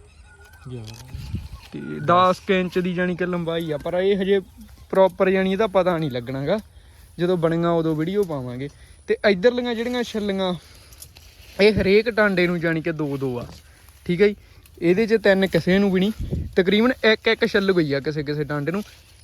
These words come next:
Speaker 2: ਇੱਧਰ ਦੋ ਦੋ ਦਾ ਹਰੇਕ ਨੂੰ ਆ, ਕਿਸੇ ਟਾਂਡੇ ਨੂੰ ਇੱਕ ਹੋ ਗਈ, ਪਰ ਵਿੱਚ ਤਿੰਨ ਤਿੰਨ ਚਾਰ ਚਾਰ ਵੀ ਆ,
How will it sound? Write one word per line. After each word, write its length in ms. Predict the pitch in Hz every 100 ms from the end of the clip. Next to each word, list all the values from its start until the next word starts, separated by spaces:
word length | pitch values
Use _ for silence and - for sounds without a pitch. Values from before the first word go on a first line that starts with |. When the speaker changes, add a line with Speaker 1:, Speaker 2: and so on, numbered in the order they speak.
| 180
Speaker 2:
ਇੱਧਰ 300 | 190 196 285
ਦੋ 280 | 190 196 208
ਦੋ 160 | 233
ਦਾ 120 | 240 240
ਹਰੇਕ 300 | 185 180 226
ਨੂੰ 240 | 254 240
ਆ, 80 | 170 143 _ - - -
ਕਿਸੇ 280 | 196 220 214
ਟਾਂਡੇ 300 | 220 220 208
ਨੂੰ 140 | 208
ਇੱਕ 160 | 202 185
ਹੋ 100 | 185
ਗਈ, 100 | 196
ਪਰ 180 | 196 220
ਵਿੱਚ 220 | 202 214
ਤਿੰਨ 280 | 233 214 202
ਤਿੰਨ 200 | 214 220
ਚਾਰ 280 | 202 208 180
ਚਾਰ 280 | 170 170 156
ਵੀ 160 | 127
ਆ, 120 | 117